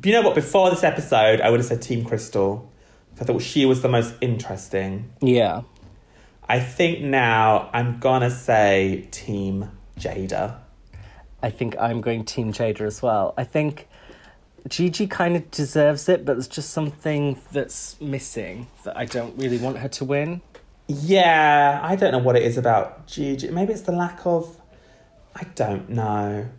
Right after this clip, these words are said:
Speaker 1: There's something I just like more about Jada. I think she's stunning. I like the tradition of Jada, weirdly, which I usually don't. I usually don't like the traditional queens, but I think she just does it so well. Her makeup is so good.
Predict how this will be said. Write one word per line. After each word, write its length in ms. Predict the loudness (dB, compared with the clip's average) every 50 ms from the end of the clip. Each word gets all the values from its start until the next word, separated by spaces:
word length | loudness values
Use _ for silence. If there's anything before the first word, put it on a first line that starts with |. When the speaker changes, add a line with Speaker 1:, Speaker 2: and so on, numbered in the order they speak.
| -6
Speaker 1:
There's 160 | -4 -4 -2
something 240 | 0 2 2 2 2
I 40 | 0
just 160 | 0 -2 0
like 360 | 2 2 4 2 2 0 -2
more 160 | -2 0 2 2
about 260 | 2 2 0 0 -2
Jada. 480 | -2 -2 0 0 2 2 2 2 2 0
I 40 | -2
think 240 | -4 -8 -10 -10 -12
she's 560 | -12 -8 -6 -4 -4 -4 -6 -8 -14 -18 -20 -20 _ _
stunning. 680 | _ -20 -20 -20 -20 _ _ -2 0 0 0 0 0 0 2
I 60 | 4
like 300 | 6 6 6 4 4 2
the 80 | 0
tradition 520 | 0 0 -2 -2 0 0 0 0 -2 -4 -4
of 100 | -4 -2
Jada, 300 | 0 2 2 2 2 0
weirdly, 260 | 0 0 -2 -2 -4
which 160 | -4 -2 0 2
I 60 | 2
usually 300 | 2 2 0 -2 -2 0
don't. 360 | 2 2 2 2 2 0 -2
I 40 | -4
usually 180 | -4 -4 -2
don't 140 | -2 0 0
like 120 | 0 -2 -2
the 60 | -4
traditional 400 | -6 -6 -6 -6 -6 -6 -8 -6
queens, 320 | -6 -4 -4 -4 -6 -6
but 100 | -6 -6
I 40 | -6
think 160 | -6 -8 -8
she 120 | -8 -8 -10
just 180 | -10 -6 0
does 200 | 0 0 2 0
it 120 | -2 -4 -6
so 680 | -8 -14 -14 -14 -4 0 2 4 4 4 4 4 2 2 0
well. 440 | -2 -2 0 -2 -2 -4 -6 -8 -10 -18 -20 -20 -6
Her 120 | -2 0 0
makeup 400 | 2 2 2 0 -2 -4 -6 -6
is 100 | -6 -6
so 500 | -8 -10 -12 -12 -12 -4 0 0 0 2
good. 420 | 2 2 2 2 2 -2 -4 -8